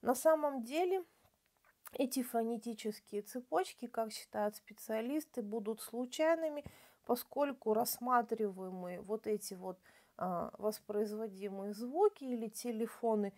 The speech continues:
их легко сформировать. Связывать слова со значениями ребёнок может лишь позже, когда фонологические компоненты языка объединяются.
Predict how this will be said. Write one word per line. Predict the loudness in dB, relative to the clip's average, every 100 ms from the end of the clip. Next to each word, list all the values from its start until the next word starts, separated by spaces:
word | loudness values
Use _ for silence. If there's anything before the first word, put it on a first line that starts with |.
| _ -2
их | -2 0
легко | -6 -4 0 0
сформировать. | 0 -2 -2 -4 -2 0 2 0 -2 _ _ _ -20 -20 -12
Связывать | -4 10 10 10 4 0 0
слова | -2 0 6 8 8
со | 4 -2
значениями | -2 -4 -2 -2 -2 -2 -2
ребёнок | -2 -2 -2 2 2 0
может | -2 -2 -2 -6 -4
лишь | -4 -4 -10
позже, | -4 0 0 0 -2 -6 _ _
когда | -8 4 6 6
фонологические | 4 0 2 0 0 0 0 -4 -8 -10 -12 -12 _
компоненты | 0 2 2 2 2 0 -4 -10
языка | -6 -8 -2 0 0 0
объединяются. | -6 -4 -8 -6 -6 -4 -2 -4 -6 -12